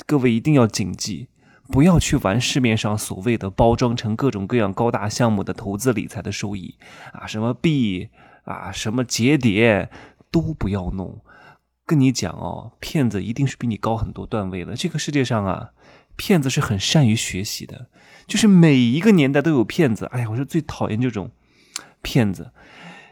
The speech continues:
呃，今天问我这个粉丝，其实他应该也赚到一些钱。我说你这个钱不能赚，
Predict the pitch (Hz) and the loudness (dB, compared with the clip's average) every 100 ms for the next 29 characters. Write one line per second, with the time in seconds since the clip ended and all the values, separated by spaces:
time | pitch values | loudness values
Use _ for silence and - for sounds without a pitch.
0 | _ - - 160 156 202 214 220 139 160 | _ -12 2 4 6 8 8 8 8 4
1 | 165 104 104 131 - 156 160 165 165 107 | 2 -2 -6 -8 -4 -2 0 0 0 0
2 | 92 127 101 107 110 - - 92 113 180 | -2 -6 -6 -8 -8 -8 -8 -4 -2 2
3 | 131 101 123 117 - 107 107 104 90 - | 0 2 0 0 -2 -4 -4 -6 -8 -14
4 | - - | -18 -18